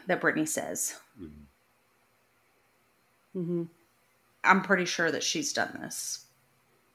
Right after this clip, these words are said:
Speaker 1: but we just need to make sure."
Speaker 2: Right.
Speaker 1: So they go check the hospital records for Brittany,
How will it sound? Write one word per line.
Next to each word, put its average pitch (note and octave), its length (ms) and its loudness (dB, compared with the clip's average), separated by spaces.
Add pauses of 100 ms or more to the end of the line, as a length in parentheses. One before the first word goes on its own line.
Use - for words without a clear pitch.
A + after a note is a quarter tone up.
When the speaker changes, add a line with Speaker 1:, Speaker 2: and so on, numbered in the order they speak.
(120)
Speaker 1:
but F#3 120 4
we F#3+ 160 6
just F3+ 200 -2
need F#3 80 2
to E3+ 60 0
make C#3 180 0
sure." - 320 -2 (600)
Speaker 2:
Right. D2 200 -4 (960)
Speaker 1:
So G#3 800 8 (1040)
they A3 200 8
go A3 160 10
check C#4+ 240 4
the D4 120 6
hospital G3 420 4
records E3 480 2
for F3+ 140 0
Brittany, D#3+ 600 -4